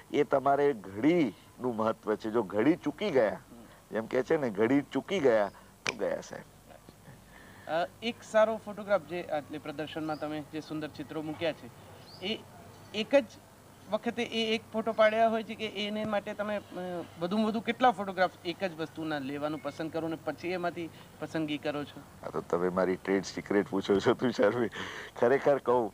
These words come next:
Speaker 1: ને, પણ I think there is no secret about it. અ, મને લાગે છે ઘણીવાર એક કે બે સારા pictures લે-, તમારે લેવા માટે આખો role ખતમ કરી દેવો પડે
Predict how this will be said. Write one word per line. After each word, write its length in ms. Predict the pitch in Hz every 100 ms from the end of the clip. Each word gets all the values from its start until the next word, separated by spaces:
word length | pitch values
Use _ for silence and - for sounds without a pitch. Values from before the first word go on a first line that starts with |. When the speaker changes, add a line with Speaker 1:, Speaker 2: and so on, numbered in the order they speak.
| - -
Speaker 1:
ને, 60 |
પણ 200 | 107 110
I 120 | 110
think 200 | 107 123
there 140 | 113 110
is 140 | 98
no 200 | 113 -
secret 340 | 87 90 85 80
about 300 | 85 82 101
it. 100 | 104 - - - - -
અ, 120 | 196
મને 220 | 208 127
લાગે 300 | 131 120 135
છે 140 | 135 131
ઘણીવાર 640 | 107 113 135 131 131 135 - - - - - -
એક 220 | 143 175 - -
કે 80 | 135
બે 220 | 110 123
સારા 320 | - 107 110
pictures 480 | - 95 - 110 101 - - - - - - -
લે-, 80 | 87 - - - -
તમારે 560 | 104 110 107 107 101 -
લેવા 280 | 90 98 101
માટે 460 | 95 95 - 104 90 - - -
આખો 260 | 90 123
role 400 | 104 87 101 139
ખતમ 380 | 123 - 113 107
કરી 220 | 95 82
દેવો 220 | 80 82 -
પડે 220 | - 87